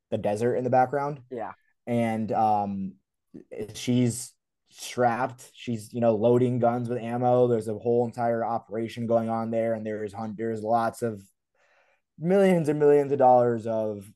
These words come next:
Speaker 1: of, of weaponry, uh, in that hangar. So she's obviously switched gears into a whole entirely new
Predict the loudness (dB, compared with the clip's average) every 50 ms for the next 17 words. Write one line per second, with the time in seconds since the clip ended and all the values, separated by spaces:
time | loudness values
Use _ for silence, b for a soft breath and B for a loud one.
0 | _ _ -8 -6 -4 -2 -2 -2 -4 -6 -10 -14 _ -4 -2 -2 -2 -2 -6 -12
1 | -14 _ -4 0 0 0 0 -2 -10 -10 -10 -10 -10 -12 -16 _ _ _ -12 -10
2 | -10 -10 -10 -12 -12 -10 -10 -10 -10 -10 -10 -12 -12 -12 -10 -10 -10 -12 -12 -10
3 | -10 -8 -8 -8 -10 -12 -14 _ _ _ _ _ _ _ _ _ _ _ -16 -8
4 | -4 -2 -2 0 0 0 0 2 2 2 0 -2 -6 -6 -6 -6 -4 -4 -6 -8
5 | -6 -2 -2 -2 -2 -2 -8 -10 -8 -4 -2 0 0 0 0 0 -2 -2 -4 -8
6 | -14 -12 -10 -8 -6 -6 -6 -6 -6 -4 -2 -2 -2 -2 -2 -4 -4 -6 -6 -4
7 | -2 0 0 0 -2 -4 -6 -4 -2 -2 0 0 0 -2 -4 -4 -4 -6 -6 -6
8 | -6 -6 -4 -2 -2 -2 -4 -6 -8 -10 -12